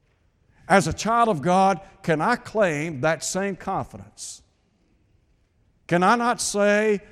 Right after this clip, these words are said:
as the Lord affirmed in Luke twenty-three,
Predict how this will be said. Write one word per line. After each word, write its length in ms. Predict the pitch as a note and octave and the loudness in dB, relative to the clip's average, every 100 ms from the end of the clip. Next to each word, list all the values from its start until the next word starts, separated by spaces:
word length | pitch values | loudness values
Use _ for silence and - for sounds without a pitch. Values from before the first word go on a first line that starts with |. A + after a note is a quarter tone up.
| - | -8
as 260 | - F3 D#3+ | 0 0 0
the 140 | - | 0
Lord 360 | D#3 E3+ G#3+ A3 | 2 6 6 4
affirmed 580 | - E3 F#3 F3 F3+ D#3 | 0 -2 2 2 2 0
in 120 | D3+ | -2
Luke 160 | D#3 F3 | -2 -4
twenty-three, 720 | - E3+ D3 - E3+ B2 | -6 -6 -6 -6 -6 -6